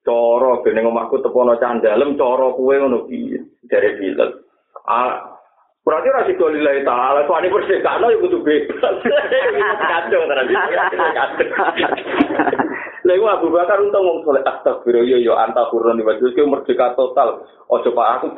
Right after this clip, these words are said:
sumpah ora bakal ngongkon kowe. Lha iku, wah, aku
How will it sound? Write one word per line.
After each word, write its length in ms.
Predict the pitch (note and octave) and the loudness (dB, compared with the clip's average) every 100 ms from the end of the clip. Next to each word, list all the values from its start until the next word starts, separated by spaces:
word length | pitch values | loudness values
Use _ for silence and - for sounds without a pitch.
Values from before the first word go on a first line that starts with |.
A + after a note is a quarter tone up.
| - | -2
sumpah 320 | B2 C#3 C3+ | 0 2 2
ora 80 | B2+ | 0
bakal 320 | - B2 A#2+ | 0 0 0
ngongkon 320 | A#2+ B2+ B2+ | 2 0 0
kowe. 160 | C#3 D#3+ | 0 2
Lha 320 | F#3+ D3 D3+ | 2 2 2
iku, 80 | D#3 F3 B2+ A#2+ C3+ A#2 - - A2 G2+ G2+ G#2 G#2 G2+ G2 F#2+ F#2 - - C4+ C3 G#2+ | 0 0 0 0 0 -2 -2 -2 -2 -4 -2 0 0 -2 -2 -6 -4 -4 -2 -2 -2 -2
wah, 240 | A2 | 0
aku 100 | G#2+ | 0